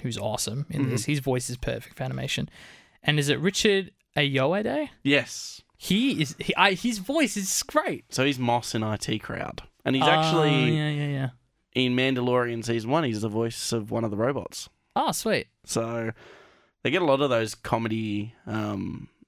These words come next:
Speaker 2: sort of comedy actors to be the voices of those robots. Like, they had Alan Tudyk in Road One and stuff like that. But
Speaker 1: Yeah,
Speaker 2: yeah,
Speaker 1: yeah.
Speaker 2: I actually thought both of them were
Speaker 1: I actually wrote their
Speaker 2: Um,
Speaker 1: names down as, like, their voices were just stood out to me. And I wanna s-, shout out to Jamie Foxx.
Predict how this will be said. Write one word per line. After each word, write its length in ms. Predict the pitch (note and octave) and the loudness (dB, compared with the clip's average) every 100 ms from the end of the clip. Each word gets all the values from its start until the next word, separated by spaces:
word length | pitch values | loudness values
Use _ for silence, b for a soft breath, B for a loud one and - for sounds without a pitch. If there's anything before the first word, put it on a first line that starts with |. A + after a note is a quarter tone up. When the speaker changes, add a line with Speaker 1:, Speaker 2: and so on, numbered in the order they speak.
| - | -6
Speaker 2:
sort 140 | A2+ | -6
of 60 | A2 | -2
comedy 560 | A#2+ A2+ A2+ A2 G#2 - | -4 -2 -4 -4 -8 -4
actors 720 | G#2+ A#2 - A2+ A2+ G#2+ G#2 | -4 -4 -6 -4 -2 -4 -6
to 140 | - A2 | -4 -4
be 200 | A2+ A#2 | -2 -2
the 100 | A2 | -4
voices 520 | A2 A2+ - A2 A2 | -4 -4 -4 -6 -6
of 100 | G#2 | -6
those 220 | G#2 G#2 | -6 -4
robots. 460 | A2 G#2+ G#2 - - | -4 -2 -2 -4 -4
Like, 80 | G#2+ | 0
they 60 | |
had 160 | A2+ A2 | 2 4
Alan 340 | B2 A#2 A#2 | 2 2 -2
Tudyk 420 | - A2+ A2 G#2+ | -2 -2 -2 -4
in 120 | - G#2+ | -4 -2
Road 280 | A2 G#2+ G2+ | -2 -2 -4
One 440 | G#2 A2+ G#2+ A2 | -4 -4 -2 -2
and 180 | G#2+ G#2+ | -4 -6
stuff 300 | - A2 - | -8 -10 -8
like 220 | A#2 - | -10 -8
that. 200 | A#2+ A2+ | -8 -4
But 100 | C#3+ | 0
Speaker 1:
Yeah, 220 | C#3 A#2+ A2+ | 2 4 2
Speaker 2:
yeah, 140 | A2+ | -2
Speaker 1:
yeah. 100 | G#2+ - | -6 -2
Speaker 2:
I 120 | C3+ | 0
actually 220 | E3 - B2+ | 0 -2 -4
thought 200 | C#3 G2 | -4 0
both 260 | A#2+ C3 | -2 -2
of 100 | B2 | -2
them 240 | G#2+ A2 A2 | -2 -2 -2
were 300 | A#2 A#2 A2+ - _ _ _ _ _ _ | -2 -2 -6 -10 _ _ _ _ _ _
Speaker 1:
I 160 | - D#3+ | 2 4
actually 300 | F#3 B3 F#3 | 4 2 0
wrote 240 | D3 D3 | 2 0
their 80 | C#3+ | 2
Speaker 2:
Um, 60 | C3 | 2
Speaker 1:
names 240 | A#2+ B2+ | 2 0
down 260 | B2+ A#2+ A2+ | 0 0 0
as, 100 | A#2 | -2
like, 160 | A#2 - _ | -2 -4 _
their 280 | D3 C3+ C3 | 2 2 4
voices 440 | B2 A#2+ - B2 | 0 -2 -2 -4
were 60 | A#2+ | -4
just 220 | B2 B2 | 0 0
stood 240 | - B2+ A#2 | 0 0 0
out 140 | A#2+ | -2
to 80 | A#2+ | -2
me. 80 | A#2+ | -2
And 160 | F3 | 0
I 20 | |
wanna 200 | F3+ G#3+ | 0 0
s-, 140 | A3 - B B B | -2 -6 B B B
shout 260 | - E3 G#3 | 0 2 0
out 80 | |
to 100 | - | -4
Jamie 300 | E3+ F3 F#3+ | 0 2 2
Foxx. 480 | F3+ F#3 G#3 - - | 0 0 0 -2 -12